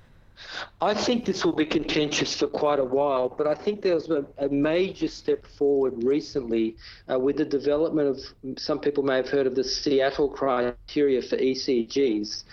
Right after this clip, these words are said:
which was only in the last couple of years, with the goal to have more, I guess, more stringent or more, um, uh, accurate E C G assessment in athletes. And that by would enable you to reduce the false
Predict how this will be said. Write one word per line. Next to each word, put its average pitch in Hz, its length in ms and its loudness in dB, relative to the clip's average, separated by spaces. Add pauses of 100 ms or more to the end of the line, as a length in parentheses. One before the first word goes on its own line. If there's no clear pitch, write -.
(160)
which 139 140 -4
was 135 160 -2 (100)
only 170 200 4
in 143 60 2
the 135 80 2
last 127 360 0
couple 147 280 -2
of 120 140 0
years, 110 460 0 (420)
with 151 180 -2
the 156 80 2
goal 190 540 0
to 160 160 -8
have 143 260 0
more, 151 520 2 (180)
I 135 100 -2
guess, 147 300 -2
more 143 160 2
stringent 160 840 -2
or 131 160 0
more, 139 500 2 (260)
um, 123 580 0 (360)
uh, 123 220 0 (120)
accurate 147 680 0
E 156 180 2
C 135 280 0
G 135 180 2
assessment 120 680 -2 (320)
in 131 140 0
athletes. 127 800 -2 (360)
And 143 160 0
that 185 200 0
by 147 420 0 (140)
would 131 320 -2
enable 143 460 2
you 131 180 2
to 131 280 -2
reduce 127 800 0
the 127 200 -2
false 123 340 -2